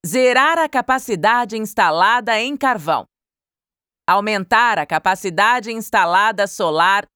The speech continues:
descentralizada em clientes. Aumentar a capacidade instalada de energia solar fotovoltaica.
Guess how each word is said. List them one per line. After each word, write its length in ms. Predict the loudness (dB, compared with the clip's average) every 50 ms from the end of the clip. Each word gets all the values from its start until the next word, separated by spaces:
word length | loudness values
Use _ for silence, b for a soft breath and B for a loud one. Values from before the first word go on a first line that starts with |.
| _ -4
descentralizada 1200 | -2 -2 -2 -2 -4 -4 -6 -4 -2 -2 -2 0 -2 -6 -4 0 0 2 2 0 0 0 -2 -2
em 160 | -2 -6 -8
clientes. 800 | -6 -4 -4 -2 -2 -2 -4 -4 -8 -12 -12 -14 -14 -14 -18 -20 _ _ _ _ _ _ _ _ _ _ _ _ _ _ _ _ _ _ 0
Aumentar 600 | 0 0 2 0 -2 -2 0 2 2 2 4 2 0
a 80 | 0
capacidade 840 | -2 -4 -2 -2 -2 -4 -2 -6 -4 0 0 2 2 0 -2 -4 -6
instalada 800 | -8 -8 -8 -4 0 0 2 2 2 2 2 2 0 -2 -4 -2
de 100 | -2 -2
energia 540 | -2 -2 -4 -4 -4 -6 -4 -2 -2 -2
solar 500 | -2 0 0 2 2 4 4 2 2 0
fotovoltaica. 1120 | -4 -6 -2 0 0 0 0 -4 -4 -2 -2 -2 -2 0 0 0 0 0 -4 _ -12 -12